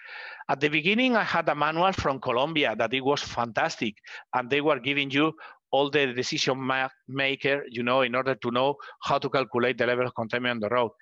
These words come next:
But now, last year, in two thousand and twenty, the iris guys, following the European standard, the, the updated, uh, to twenty nineteen slash one nine three six, uh,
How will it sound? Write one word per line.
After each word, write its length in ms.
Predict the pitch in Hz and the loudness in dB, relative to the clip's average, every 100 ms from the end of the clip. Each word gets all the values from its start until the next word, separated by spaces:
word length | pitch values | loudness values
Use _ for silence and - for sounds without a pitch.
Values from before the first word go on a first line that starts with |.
| - - - - | -20 -20 -12 -2
But 140 | 131 | -2
now, 300 | 139 208 196 - | 0 2 2 2
last 300 | 160 202 - | 0 0 0
year, 320 | 175 135 110 - _ _ - | 2 2 0 -8 _ _ -4
in 240 | 143 131 123 | 0 0 0
two 120 | 180 | -2
thousand 280 | 175 151 135 | 0 -2 -2
and 140 | 120 | 2
twenty, 420 | 180 175 113 107 - - - - | 0 2 -4 -6 -8 -16 -16 -8
the 260 | 127 135 - 135 | 0 0 2 0
iris 460 | 156 185 175 151 | 2 4 4 2
guys, 440 | 120 156 123 113 - | 2 2 2 0 -2
following 500 | 147 143 156 151 139 | 0 2 4 2 2
the 200 | 135 131 | 2 2
European 600 | 123 127 110 135 135 117 | 2 0 2 0 -2 -4
standard, 580 | - 139 127 113 131 117 | -2 -2 0 0 -2 -4
the, 480 | 120 113 110 110 104 - - - - | -2 2 2 0 -4 -14 -20 -20 -6
the 340 | 123 120 117 | 0 2 2
updated, 520 | 110 139 135 131 131 - - | 0 -2 0 0 0 -2 -2
uh, 460 | 123 120 117 117 113 _ _ _ _ - - - _ _ _ _ - | 2 2 2 0 -2 _ _ _ _ -18 -18 -20 _ _ _ _ 0
to 540 | 151 151 143 143 139 135 - | 4 4 4 4 2 -2 -4
twenty 260 | 156 156 147 | -2 0 -2
nineteen 640 | 139 127 151 147 135 120 _ 123 | -2 -2 0 0 -2 -10 _ -8
slash 480 | - 139 139 135 - - - | -2 0 0 -4 -10 -16 -4
one 260 | 139 135 | -2 0
nine 220 | 135 135 - | 0 -2 -4
three 140 | 120 | -4
six, 440 | - 165 113 - - - - - _ _ _ _ - | 0 0 0 -8 -16 -20 -20 -20 _ _ _ _ 0
uh, 280 | 139 135 | 2 2